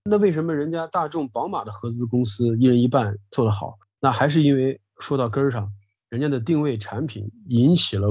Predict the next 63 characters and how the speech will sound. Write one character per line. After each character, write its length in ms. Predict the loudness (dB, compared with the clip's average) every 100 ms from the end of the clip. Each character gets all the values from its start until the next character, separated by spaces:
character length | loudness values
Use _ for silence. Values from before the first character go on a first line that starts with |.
| 2
规 140 | 4 4
模 180 | 4
效 240 | 0 -4 -6
应， 160 | -10 -18 _ _ _ _
所 160 | 0 0
以 60 |
人 200 | 2 0
家 320 | 0 0 -2 -4
内 160 | -4 -4
部 200 | -4 -6
有 180 | -4 -6
一 60 |
些 180 | -4 -4
这 100 | -4
种 160 | -4 -8
权 320 | -6 -2 2
力 80 | 2
的 140 | 0
这 140 | -2
种 200 | -4 -6 -8
平 260 | 2 4
衡， 240 | 4 0 -8 -12 _ _
反 140 | 2 2
而 80 |
是 80 | 4
好 240 | 0 -2 -6
事 160 | -6
儿， 80 | -8 _
不 120 | -2
会 120 | 0
让 160 | 0 -4
这 80 | -6
个 120 | -8
决 200 | -6 -8
策 240 | -4 -4 -4 -2
过 240 | 2 4
于 380 | 4 4 4 2 -6 _ 0
风 220 | 4 6
险。 260 | 4 -4 -10 _ _
但 140 | 0
是 400 | 4 6 4 2 _
在 320 | 2 2 2
这 180 | 0 0
种 140 | 0 0
小 220 | 0 0
品 180 | 0 -2
牌、 160 | -2
小 240 | -2 -4 0
规 140 | 0
模 180 | 0 -2
的 80 | -4
这 140 | -4
个 80 | -6
公 180 | -6 -8
司 180 | -6
里， 220 | -4 -4 -8 _ _ _ _
你 120 | 2
本 120 | 4
来 160 | 4 4
销 200 | 6 4
量 120 | 4
就 80 | 2
低， 280 | 2 0